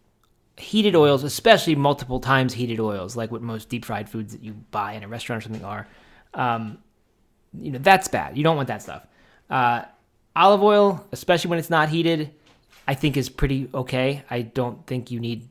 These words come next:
tons of it, but, uh, you know, there are some longevity types out there who say you should aim to get at least, you know, a tablespoon a day or something like that.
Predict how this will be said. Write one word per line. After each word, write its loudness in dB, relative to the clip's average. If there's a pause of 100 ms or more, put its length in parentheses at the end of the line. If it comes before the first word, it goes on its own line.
tons -4
of -4
it, -2
but, -2
uh, 0 (320)
you -6
know, -6
there 2
are 2
some -2
longevity 0
types -6
out -2
there 2
who 0
say 0
you 0
should 2
aim 0
to -2
get -2
at -8
least, -4
you -6
know, -4
a -4 (140)
tablespoon -2
a 0
day 4
or 0
something -8
like -10
that. -10